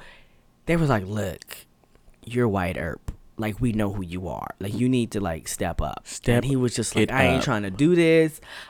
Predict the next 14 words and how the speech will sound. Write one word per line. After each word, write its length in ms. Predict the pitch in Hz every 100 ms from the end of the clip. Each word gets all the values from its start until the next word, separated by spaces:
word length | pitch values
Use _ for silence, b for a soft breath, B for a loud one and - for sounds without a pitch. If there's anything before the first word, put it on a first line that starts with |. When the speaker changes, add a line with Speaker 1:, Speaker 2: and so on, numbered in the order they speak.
| -
Speaker 1:
I 160 | 147 151
ain't 140 | 147
trying 160 | 143 110
to 80 | 95
be 220 | 160 185
in 40 | 175
there 100 | 170
like 220 | 165 160
that." 160 | 165
And 100 | 143
it 40 | 151
was 120 | 127
like, 140 | 113
"No, 400 | 107 101 60 62